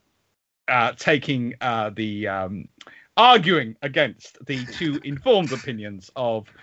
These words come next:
Trent and Jamie. Uh, and now, of course, it's just left to me to be the devil's advocate and argue against, but, um,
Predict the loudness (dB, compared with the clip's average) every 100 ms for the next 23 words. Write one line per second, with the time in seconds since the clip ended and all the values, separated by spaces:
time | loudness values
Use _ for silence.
0 | -18 -16 -12 -10 -10 -10 -2 2 2 0
1 | -2 -2 -2 -4 -8 -12 _ _ 0 0
2 | 0 2 2 2 0 -6 -6 -12 -6 -4
3 | -4 -6 -8 -8 -12 -4 -4 -4 -6 -8
4 | -8 -6 -4 -6 -6 -6 -4 -2 -2 -2
5 | -2 -2 -8 -2 -2 0 -2 -2 -2 -2
6 | 0 0 -2 -20 -4 2 2 0 0 2
7 | 2 -2